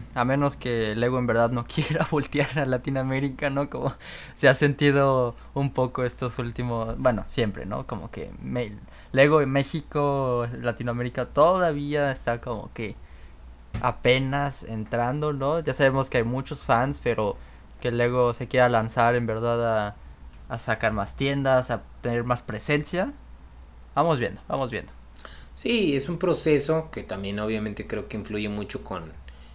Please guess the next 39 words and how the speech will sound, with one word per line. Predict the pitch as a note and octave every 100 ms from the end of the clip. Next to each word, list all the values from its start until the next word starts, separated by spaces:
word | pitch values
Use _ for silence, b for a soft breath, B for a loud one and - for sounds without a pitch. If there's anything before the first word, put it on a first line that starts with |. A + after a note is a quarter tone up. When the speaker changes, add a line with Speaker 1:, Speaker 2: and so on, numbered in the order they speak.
| B - -
Speaker 2:
los | A2+ -
países, | G#2+ G2 G2+ B2 - A#2 A2 -
la | G2+
reglamentación | F#2 G2 F#2+ F#2+ F#2 F#2 - G#2+ G#2+
de | G#2+
los | G2+
países, | F#2 F#2 G2+ G2+ - G#2 G2+ G2 C3
eh, | A2+
Speaker 1:
Ujú. | B2
Speaker 2:
las | F2 F2 - - - -
aduanas, | - F#2+ G2+ G#2 G#2+ G#2 G2+ - -
las, | F#2+ F#2 - -
etcétera, | B2 A#2 - G#2 - F#2 -
¿no? | A2
Muchas | A#2 A#2 -
cosas. | A2 G#2+ B2+ - B B B B B B -
Y | B2+
Speaker 1:
Ujú. | A#2+
Speaker 2:
creo | A#2+ A#2+
que | - B2+
la | A#2+ A2
combinación | - A2 A2 A2 A2 A2 - B2 B2+ C3
de | C3
todo | C3 A#2 A#2+ B2+ A#2
ha | A2
hecho | A2 A2+ A#2+ -
que | G#2+ G2+
en | G2
mes-, | G2 -
en | A2+ G#2
Latinoamérica | G2+ G#2 G2+ G2+ A2 A2+ G#2
se | -
sienta | - G#2 G2+ G2+
que | G#2+
vamos | G2 G#2+ G#2
un | G#2+
poco | G#2 G2+ G#2
más | G2+ F#2+ F#2
atrás, | - - -